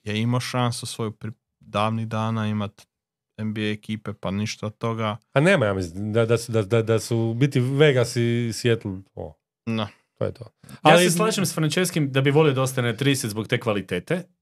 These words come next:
Speaker 2: Ja sam
Speaker 3: I zbog ovoga gdje je N B A sada došao da imamo sve manje ekipa koje tankiraju, da se, i, a talent se jako dobro raspoređuje.
Speaker 2: I sa novim salary capom će,
Speaker 3: Ali
Speaker 2: e,
Speaker 3: mislim
Speaker 2: se
Speaker 3: da
Speaker 2: još raspoređivati s novim
Speaker 1: Mm.
Speaker 2: kolektivnim
Speaker 3: Da,
Speaker 2: ugovorom.
Speaker 3: još će
Speaker 2: Će
Speaker 3: se
Speaker 2: se
Speaker 3: moći
Speaker 2: još
Speaker 3: više
Speaker 2: raspoređivati.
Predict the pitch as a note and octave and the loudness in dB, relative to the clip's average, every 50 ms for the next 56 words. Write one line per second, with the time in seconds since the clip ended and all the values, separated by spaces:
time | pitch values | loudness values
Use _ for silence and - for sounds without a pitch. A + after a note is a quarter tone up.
0 | _ _ - G#2+ G#2+ G2+ G#2+ G#2+ G#2+ F2+ C#3+ C3+ C3+ C3+ A#2 B2 C3+ C3 C3+ C#3+ | _ _ -2 0 0 0 0 -2 -2 -2 0 2 2 2 2 2 2 4 4 4
1 | C#3+ D3 B2+ B2+ B2 B2+ C3+ C3+ C3 C3+ C3+ C3+ C#3 C3+ - C#3 C3 C3 B2 B2+ | 4 2 0 0 0 2 2 2 2 2 2 2 2 2 0 0 0 0 0 0
2 | C3 C3+ C3+ C#3 A#2+ B2+ C3 C3+ B2+ B2 A#2+ B2 - C#3 C3 B2+ A#2+ B2+ B2+ B2 | 0 0 -2 -2 0 0 2 2 0 0 -2 -2 0 0 0 2 2 0 0 0
3 | A#2+ A#2 - - C3 B2+ A#2+ G#2+ - A#2+ A2+ - A#2+ A2 G#2 - C3 C3+ C3 B2 | -2 -2 -4 -4 -4 -2 -4 -2 -2 -4 -2 -2 -4 -4 0 0 0 2 2 2
4 | A2+ A#2+ A2+ - - B2+ B2 - A#2 A#2+ C#3+ - A2+ A#2+ A#2+ A2+ A2+ - B2+ B2 | 0 0 -2 -2 -4 -6 -6 -6 -8 -8 -6 -2 0 0 0 0 2 2 2 4
5 | C3 C#3 C3+ - - A#2 A2+ B2+ D#3 C3+ A2+ A2+ B2+ C3+ C3+ C3 B2+ A2+ A#2+ A#2 | 2 2 0 0 -2 -4 -4 -8 -10 -6 0 2 4 4 4 2 0 -2 -2 -2
6 | A2+ A#2 A2 G#2 G#2+ G#2 - - - A2+ G#2+ G#2+ G#2+ G#2+ A2 C#3+ D#3+ F#3+ G3 - | 0 0 0 0 -2 -2 -4 -4 -4 -2 -2 -2 -2 -2 -2 -2 -2 -2 -4 -8
7 | _ _ _ _ _ _ _ _ _ _ _ _ _ _ _ _ - B2 - - | _ _ _ _ _ _ _ _ _ _ _ _ _ _ _ _ 0 0 4 4
8 | C3 A#2 C3 B2+ A#2+ A2+ - - C#3+ C3+ B2 A#2 A2+ G2+ - C3+ B2+ B2 - G#2+ | 4 6 6 4 4 2 2 2 4 4 4 2 0 0 0 0 0 0 -2 -4
9 | G2 - - A2 G2+ G2+ G2+ G2 D3+ D#3 D#3 D#3+ D#3 E3 F3 - G3+ F#3+ E3+ D3+ | -4 -4 -2 0 0 2 4 4 4 4 4 4 4 4 4 2 2 2 4 4
10 | B2 B2 D3 - A2 - - - G2+ - - - G2+ G2 F2 F#2 F#2+ F#2 F2 - | 6 6 6 4 4 2 0 -4 -6 -6 -4 -4 -4 -2 -2 -2 -2 -2 -4 -2
11 | - G#2+ G2 F#2+ A2+ A2 G#2 - G2+ F#2+ C#3 C3 A2+ G2 F#2+ F#2 F2 F2+ F2 F2 | -2 0 2 2 2 0 2 2 2 4 4 4 2 2 -2 -2 -2 0 0 2
12 | F2+ C#3 D3 C#3 - - G2+ - C3+ G#2+ A2 C3 C3+ A#2 B2+ A#2+ C3+ C#3 - D3 | 2 2 2 2 0 -2 -2 0 2 4 4 4 4 4 2 0 -2 -2 0 0
13 | B2+ B2+ A#2 F2 B2 A#2+ A#2+ G#2 B2+ D#3 E3 | 0 0 0 0 0 -2 0 0 0 0 0